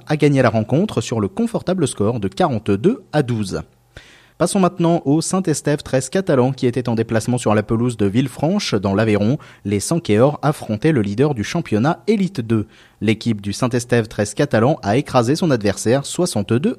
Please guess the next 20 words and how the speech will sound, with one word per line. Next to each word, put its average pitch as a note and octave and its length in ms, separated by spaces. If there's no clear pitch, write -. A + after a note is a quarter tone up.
à E3 100
dix. A2+ 320
À B2+ 80
quinze A3 200
heures G3 100
trente E3+ 320
hier, D3 320
un G#2+ 80
derby D3+ 420
audois, D#3 440
le C#3 80
Feu B2 160
Seleux A#2+ 260
recevait A#2 400
au G2+ 120
stade G3 280
du D3 160
Moulin A#2 320
Carcassonne E3+ 580
treize. A2 380